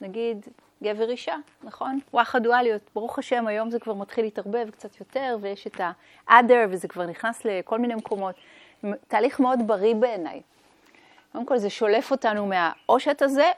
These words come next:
או שאתה זה. כי אנחנו כל כך, הרבה יותר, גם בתוך התופעה הזאת,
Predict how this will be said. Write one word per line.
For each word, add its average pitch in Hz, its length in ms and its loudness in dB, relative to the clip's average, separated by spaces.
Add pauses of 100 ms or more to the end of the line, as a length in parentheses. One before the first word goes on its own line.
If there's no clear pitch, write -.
(140)
או 220 120 2
שאתה 190 280 -4
זה. 160 200 -14 (600)
כי - 60 -12
אנחנו - 380 -16
כל 196 160 -14 (120)
כך, - 540 -8 (280)
הרבה 190 320 0
יותר, 190 640 -2 (840)
גם 214 260 8
בתוך 220 380 2
התופעה 202 480 -2
הזאת, 202 380 -6